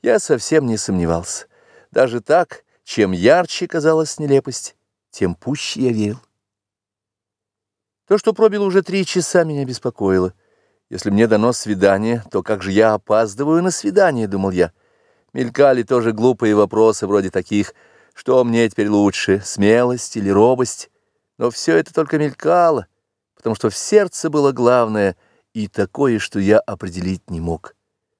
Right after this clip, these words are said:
Накануне сказано было так: «Завтра я в три часа буду у Татьяны Павловны». Вот и все. Но, во-первых, я и у ней, в ее комнате, всегда был принят наедине, и она могла сказать мне все, что угодно,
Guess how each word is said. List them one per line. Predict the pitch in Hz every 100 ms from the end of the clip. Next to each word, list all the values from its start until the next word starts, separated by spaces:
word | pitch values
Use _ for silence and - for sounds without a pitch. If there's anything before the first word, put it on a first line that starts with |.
| _ _ _ _ -
Накануне | - 175 190 175 139
сказано | - 151 123 104
было | 107 95
так: | 90 87 - _ _ _ _
«Завтра | - 85 120 175 175 - 175
я | 170 170
в | -
три | 147 165
часа | 165 165 143 156 156
буду | 147 143 151
у |
Татьяны | 147 135 143 135
Павловны». | 123 127 120 101 90 _ _ -
Вот | - 76
и |
все. | - 90 - _ _ _ _ _ _ _ _ _ _ -
Но, | 113 160
во-первых, | 165 165 185 185 180 175 - _ _ -
я | 104 143
и | 180 175
у | 160 139
ней, | 131 175 233 214 87
в | 87
ее | 87 139 196
комнате, | - 226 208 143 - 98
всегда | - 117 104 117
был | 101 101
принят | 120 107 95
наедине, | 104 120 127 147 156 110 - _ _ _ _
и | -
она | 92 120
могла | 147 127 156
сказать | - 135 151 -
мне | 151 160
все, | - 160
что | -
угодно, | 151 147 127 165 143 143